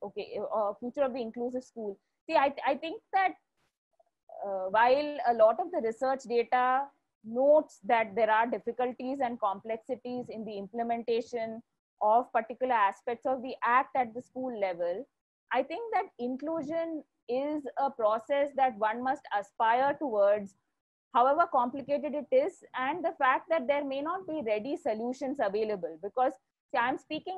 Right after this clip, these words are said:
as an academic and as a researcher here. So if you're asking for ready solutions, it's very difficult for me to provide ready solutions. But we must also understand that inclusion has been a part of policy because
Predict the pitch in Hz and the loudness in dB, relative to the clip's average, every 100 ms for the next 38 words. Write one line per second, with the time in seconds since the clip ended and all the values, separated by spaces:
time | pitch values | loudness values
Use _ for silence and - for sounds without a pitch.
0 | 359 381 330 220 220 277 277 285 277 262 | -6 -4 -4 -4 -2 -2 -2 -2 -2 -2
1 | 262 254 214 220 262 262 294 285 - 311 | 0 0 -2 -2 -2 0 -2 -2 0 4
2 | 233 180 165 _ _ _ _ - 285 277 | 4 4 -2 _ _ _ _ -4 4 4
3 | 262 180 _ - _ _ - 254 277 277 | 4 -2 _ -20 _ _ -4 -2 2 4
4 | 240 254 - 320 359 339 320 233 220 220 | 6 4 0 -8 -4 4 4 4 -2 0
5 | 311 349 294 294 - 294 359 330 233 202 | -4 2 2 2 -2 -2 -2 -6 -8 4
6 | 214 247 226 311 311 302 285 311 226 233 | 4 6 2 0 0 2 0 0 -4 -2
7 | 285 277 277 226 214 220 233 196 214 214 | -4 -6 -8 -4 -2 0 0 0 -2 -2
8 | 277 - 208 240 - 247 285 - _ _ | -4 -4 -6 -6 -8 -8 -8 -10 _ _
9 | _ _ 220 302 302 _ _ _ 233 269 | _ _ 0 0 0 _ _ _ -8 -4
10 | 277 - - 214 220 262 415 330 285 302 | -2 -4 -4 2 4 4 0 0 2 2
11 | 320 339 349 320 - 233 240 302 320 330 | 2 -4 2 0 0 -8 -6 -4 -4 -4
12 | 339 254 220 247 330 269 202 247 277 302 | -6 -4 -2 2 2 0 -8 -6 -4 -4
13 | 302 - _ - 220 220 220 285 320 - | -6 -10 _ -2 2 6 6 6 2 2
14 | 262 269 277 320 254 247 - 233 254 302 | 2 2 0 -4 -4 -4 2 6 6 4
15 | 330 | 0